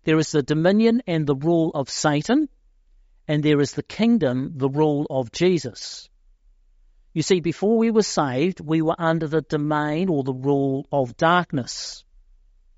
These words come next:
However, thanks be to God, Christians have been transferred out of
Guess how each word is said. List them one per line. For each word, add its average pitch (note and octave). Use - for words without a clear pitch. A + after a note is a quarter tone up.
However, D3
thanks -
be A3+
to F#3+
God, C3
Christians G3+
have D3+
been C#3+
transferred F3
out G3+
of G#3+